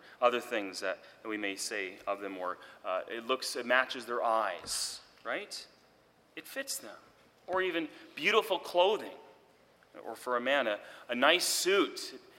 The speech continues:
it looks good on them. It just kind of, in a sense, outwardly elevates them in the, the eyes or others, gives them a, a different status, sometimes even a, a different outlook.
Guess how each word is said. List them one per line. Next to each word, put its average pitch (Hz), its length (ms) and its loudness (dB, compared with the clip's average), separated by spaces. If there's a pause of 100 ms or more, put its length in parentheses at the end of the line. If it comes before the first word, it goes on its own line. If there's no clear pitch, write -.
(220)
it - 140 -4
looks 262 220 0
good 294 260 2
on 160 260 8
them. 101 220 0 (1500)
It - 120 -10
just - 360 6 (240)
kind 233 200 6
of, 202 100 6
in 208 160 4
a 196 60 6
sense, 196 420 4 (240)
outwardly 208 580 6
elevates 170 600 4
them 117 240 0
in 110 100 -6
the, 110 160 0 (160)
the 165 160 -2
eyes 160 500 8
or 131 160 2
others, 127 600 2
gives 208 160 2
them 185 180 6
a, 160 100 8 (160)
a 170 80 4
different 190 360 4
status, - 920 4 (460)
sometimes 214 420 4
even 175 220 4
a, 147 100 6 (240)
a 151 80 4
different 170 380 4
outlook. 151 520 6